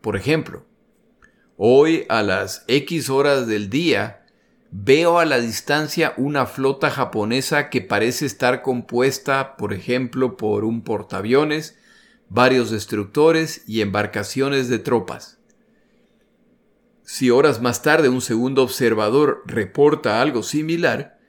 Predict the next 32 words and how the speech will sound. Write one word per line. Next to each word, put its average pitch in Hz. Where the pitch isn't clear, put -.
entonces 139
ya 127
se 165
tiene 127
una 135
idea 123
de 120
la 110
dirección 120
a 101
la 92
que -
se 101
dirige 127
esta 160
flota 101
al 110
ubicar 107
estas 110
islas 110
en 104
el 101
mapa. 139
En 110
el 110
caso 139
de 120
la 110
batalla 120
de 110
Coral 147
Sea, 135